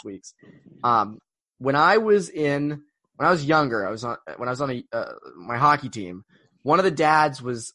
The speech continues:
um, went to the end of the season Bruins, the, the last Bruins home game of that year. I think it was oh eight, oh nine. Um, so he went to the last game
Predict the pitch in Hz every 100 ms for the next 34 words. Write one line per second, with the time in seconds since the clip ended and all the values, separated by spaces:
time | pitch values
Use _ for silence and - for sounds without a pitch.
0 | - 120 107 104 107 107 _ _ _ _
1 | _ - - 156 143 170 143 143 151 135
2 | - 135 123 117 117 120 117 104 117 123
3 | - 117 127 143 143 - _ 135 131 120
4 | 113 113 113 113 107 104 101 87 92 90
5 | - 196 277 226 139 _ - _ _ _
6 | _ _ - 143 165 160 165 131 123 117
7 | 110 92 69 57 78 _ _ - 107 98
8 | 95 87 87 90 _ _ - 139 135 135
9 | 147 127 143 175 - 127 113 110 110